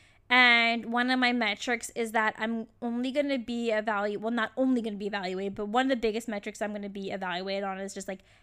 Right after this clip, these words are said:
how many offers get out or how many offers will my candidates get. And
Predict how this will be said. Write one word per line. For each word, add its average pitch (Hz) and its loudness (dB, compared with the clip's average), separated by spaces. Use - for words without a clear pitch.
how 277 4
many 294 2
offers 180 -2
get 196 -6
out 175 -14
or 233 2
how 262 4
many 302 2
offers 226 0
will 226 4
my 233 0
candidates 214 -4
get. 180 -8
And 233 6